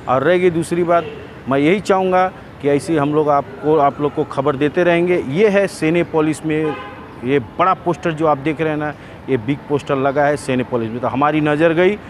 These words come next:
और आपको जो है हम लोग खबर दे रहे। तो दोस्तों, बस इतना ही। ऑटो वाले अंकल चैनल को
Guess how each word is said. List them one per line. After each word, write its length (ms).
और 180
आपको 380
जो 140
है 140
हम 160
लोग 140
खबर 260
दे 120
रहे। 100
तो 140
दोस्तों, 440
बस 220
इतना 240
ही। 180
ऑटो 240
वाले 180
अंकल 220
चैनल 300
को 180